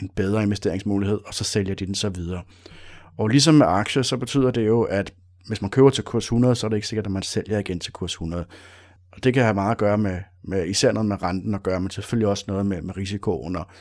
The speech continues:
og hvis låntager, de er blevet mindre, øh, det er mindre sandsynlighed for, at låntager rent faktisk vil betale lånet tilbage, så kan det jo også have en negativ effekt på, øh, på kursen, altså på salgsprisen. De her, øh, købere, som man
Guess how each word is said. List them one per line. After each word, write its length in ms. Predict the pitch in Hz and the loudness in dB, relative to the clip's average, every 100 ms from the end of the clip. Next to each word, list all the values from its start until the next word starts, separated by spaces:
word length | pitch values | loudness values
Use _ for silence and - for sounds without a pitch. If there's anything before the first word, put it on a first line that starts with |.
| - - _ | -20 -20 _
og 120 | 90 | -10
hvis 200 | 80 85 | -8 -4
låntager, 480 | 101 92 98 95 87 | -2 -2 0 -2 -2
de 260 | 90 95 90 | -4 -4 -4
er 220 | 82 80 - - | -6 -8 -10 -6
blevet 320 | 92 90 85 | -4 -4 -4
mindre, 420 | 95 98 107 104 - _ _ _ - | -4 -2 -2 -4 -4 _ _ _ -10
øh, 180 | 92 92 | -6 -6
det 380 | 80 82 - - | -6 -10 -12 -4
er 40 | |
mindre 200 | 101 104 | -2 0
sandsynlighed 420 | 95 98 113 95 98 | -2 -2 -2 -2 -4
for, 140 | 107 | -2
at 60 | 101 | -2
låntager 360 | 95 - 85 | -2 -2 -2
rent 140 | 87 - | -4 -8
faktisk 200 | 80 87 | -8 -8
vil 60 | |
betale 340 | 85 - 92 90 | -10 -6 -4 -4
lånet 240 | 65 90 | -6 -8
tilbage, 420 | - - 92 95 - - - - - | -10 -4 -2 -2 -8 -20 -20 -20 -20
så 140 | 90 | -14
kan 160 | - 98 | -8 -4
det 60 | |
jo 120 | 98 | -4
også 180 | 82 95 | -4 -6
have 80 | 92 | -6
en 80 | 92 | -4
negativ 380 | 92 98 92 71 | -4 -6 -6 -8
effekt 320 | - 90 - | -8 -10 -10
på, 180 | 92 85 _ - - - _ 87 | -10 -10 _ -20 -20 -20 _ -10
øh, 160 | 82 78 | -10 -10
på 100 | - | -10
kursen, 440 | - 113 80 82 85 | -8 -4 -4 -6 -8
altså 180 | 69 - | -10 -10
på 80 | |
salgsprisen. 680 | - - - - 78 71 69 - - - _ - - - - - - - | -8 -8 -10 -12 -14 -12 -18 -20 -20 -20 _ -20 -20 -20 -20 -20 -20 -2
De 100 | 135 | 4
her, 320 | 120 127 107 107 | 6 8 6 4
øh, 280 | 101 98 98 | 4 2 2
købere, 580 | 131 123 127 143 131 | 4 6 6 6 6
som 360 | 113 107 95 95 | 2 0 -2 -4
man 320 | 98 101 92 | -4 -4 -4